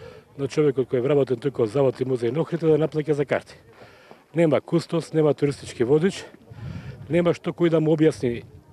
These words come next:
на посетителите што всушност представуваат Самуиловите тврдини, новите кои се најдени во Самуиловите тврдини или ископините кои се вршеле. Не знае никој ништо да му објасни. Единствената цел е само да се наплати.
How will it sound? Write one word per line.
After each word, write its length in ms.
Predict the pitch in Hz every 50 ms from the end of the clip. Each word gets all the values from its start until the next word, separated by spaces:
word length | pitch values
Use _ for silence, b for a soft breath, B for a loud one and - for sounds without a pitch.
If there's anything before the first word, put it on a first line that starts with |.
| - - - - - _
на 160 | - 131 123
посетителите 800 | - 127 - - 131 120 - - 160 156 160 151 - 185 185 175 - b b b b b b b
што 220 | - - 196 170 -
всушност 320 | - 165 - 175 143 -
представуваат 400 | 156 139 - - 165 165 156 -
Самуиловите 480 | - 143 139 151 147 143 123 - 107 98
тврдини, 480 | 117 156 160 151 165 170 175 185 180 - b b b b b b b b
новите 480 | 127 147 175 185 175 156 - 147 123
кои 160 | - 147 131
се 80 | - -
најдени 400 | 135 151 151 139 143 139 139 131
во 80 | 117 -
Самуиловите 480 | 135 131 131 131 139 135 123 - 110
тврдини 540 | 104 110 127 135 127 135 147 156 175 196 -
или 160 | - 151 139 139
ископините 560 | 127 - - 139 - - 156 143 127 - 127
кои 160 | - 127 -
се 160 | - - 104
вршеле. 400 | 113 113 - - 120 135 175 175 - B B B B B B B B B B B B
Не 160 | 156 190 190
знае 160 | 165 185 175
никој 240 | 170 196 202 - 185
ништо 240 | 180 190 - - 180
да 160 | 147 131 123
му 80 | 139 135
објасни. 320 | 123 123 110 - - 120
Единствената 460 | 127 170 - - 202 190 185 - 160
цел 180 | - - 190 185
е 80 | 170 -
само 160 | - 180 165
да 80 | 165
се 160 | - - 151 143
наплати. 400 | 127 - 101 - - - -